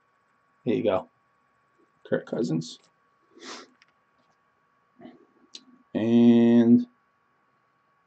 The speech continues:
this one's upside down too. This might be the hit.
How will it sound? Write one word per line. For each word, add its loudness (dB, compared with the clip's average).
this -4
one's 6
upside 2
down 6
too. 6
This -8
might 6
be 6
the 6
hit. 0